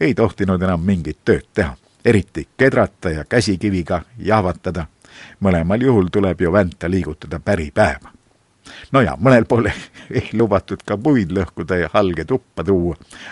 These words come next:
Aga no selle kohta ei oska ma küll öelda, et miks see nii oli. Põhja-Eestis pani peremees juba poolest ööst toomapäeval õlle minema. Rahvapärimus rõhutab just Põhja-Eestit.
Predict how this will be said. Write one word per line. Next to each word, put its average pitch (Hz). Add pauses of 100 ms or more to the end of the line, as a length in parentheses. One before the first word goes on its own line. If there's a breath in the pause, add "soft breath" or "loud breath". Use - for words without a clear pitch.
(100)
Aga 90
no 87
selle 82
kohta 80
ei 80
oska -
ma 90
küll 127
öelda, 92
et -
miks 85
see 82
nii 80
oli. 65 (1120 loud breath)
Põhja-Eestis 127
pani 117
peremees 95
juba 90
poolest 95
ööst 95
toomapäeval 78
õlle 73
minema. 78 (920 loud breath)
Rahvapärimus 113
rõhutab 113
just - (180)
Põhja-Eestit. 117